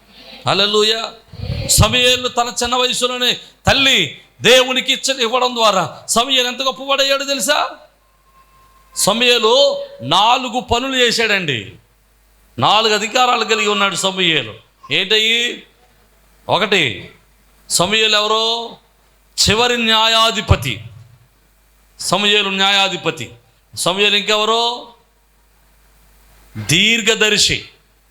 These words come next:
సమూయేలు ఇంకెవరో యాజకుడు. సమూయేలు ఇంకెవరో ప్రవక్త. నాలుగు పనులు. వ్యక్తి ఒకడే,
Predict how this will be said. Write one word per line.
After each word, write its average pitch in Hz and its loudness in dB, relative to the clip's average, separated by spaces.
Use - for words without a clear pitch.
సమూయేలు 208 0
ఇంకెవరో 220 0
యాజకుడు. 185 2
సమూయేలు 214 0
ఇంకెవరో 233 -2
ప్రవక్త. 165 2
నాలుగు 254 2
పనులు. 277 0
వ్యక్తి 170 0
ఒకడే, 277 2